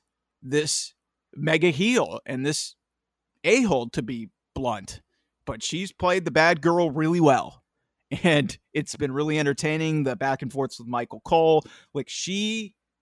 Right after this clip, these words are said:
has really done the part, and that's a testament to her and her commitment to her character. I had to, I had to get that off my chest 'cause I haven't had an opportunity to really say it on this show. In regards to the feud with Sasha Banks, to me, Sasha Banks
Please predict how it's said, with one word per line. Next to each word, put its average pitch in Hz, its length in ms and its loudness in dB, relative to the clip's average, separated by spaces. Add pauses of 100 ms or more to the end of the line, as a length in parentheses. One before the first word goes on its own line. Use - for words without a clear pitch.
(100)
has 135 260 -8
really 139 500 -2 (200)
done 135 200 0
the 127 80 -6
part, 117 360 -4 (140)
and 123 120 -8
that's 135 200 -4
a 127 40 -12
testament 135 540 -6
to 120 120 -12
her 151 420 2 (360)
and 135 120 -8
her 143 120 -2
commitment 127 420 -8
to 131 80 -8
her 123 80 -8
character. 120 440 -10
I 135 140 -6
had 165 260 2
to, 139 260 -10
I 147 100 -2
had 156 100 -2
to 147 40 -8
get 127 140 -6
that 131 120 -4
off 120 160 -4
my 110 120 -10
chest 107 280 -14
'cause - 100 -14
I 143 80 -2
haven't 139 140 -4
had 135 120 -2
an 123 60 -6
opportunity 120 520 -4
to 113 80 -8
really 117 200 -6
say 131 260 -8
it 113 160 -10
on 120 180 -6
this 117 140 -6
show. 120 420 -4 (1300)
In 185 80 6
regards 233 380 8
to - 80 -4
the 240 80 2
feud 208 180 -4
with 175 100 0
Sasha 151 360 2
Banks, 107 340 -10 (500)
to 165 100 2
me, 202 520 4
Sasha 156 400 4
Banks 131 340 -2